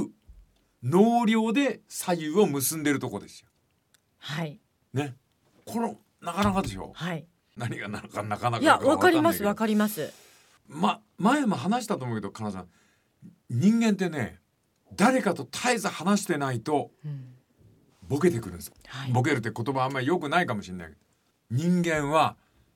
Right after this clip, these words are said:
Speaker 1: 会話して初めて人間たるもの。それは脳の形が右と左に分かれていることからも分かるんです。で、タコは八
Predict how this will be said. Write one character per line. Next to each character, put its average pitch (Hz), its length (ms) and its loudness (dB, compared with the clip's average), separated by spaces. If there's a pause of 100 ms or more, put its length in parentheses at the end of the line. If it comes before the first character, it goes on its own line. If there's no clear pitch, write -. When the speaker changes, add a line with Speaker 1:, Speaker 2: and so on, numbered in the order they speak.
(240)
Speaker 1:
会 240 400 0
話 220 220 4
し - 20 -6
て 214 100 0
初 165 260 -2
め 196 120 4
て 113 120 -4
人 127 260 -2
間 120 180 -2
た 107 120 -4
る - 120 -10 (240)
も 98 160 -8
の。 - 120 -14 (160)
そ 185 120 -6
れ 175 60 2
は 143 140 -2 (300)
脳 247 320 2
の 147 160 0
形 113 420 -4
が 92 100 -8
右 185 340 2
と 233 140 2
左 190 300 2
に 170 100 -4
分 156 140 -2
か 196 120 -4
れ 180 100 -2
て 147 120 -4
い 143 40 -2
る 127 80 -4
こ 135 120 -6
と 170 100 -4
か 185 100 0
ら 214 100 4
も 196 240 2 (300)
分 123 160 2
か 135 120 4
る 104 100 -2
ん 82 60 -12
で - 100 -20
す。 - 140 -20 (640)
で、 110 180 -4 (360)
タ 277 200 0
コ 226 220 2
は 208 220 4 (320)
八 - 380 -4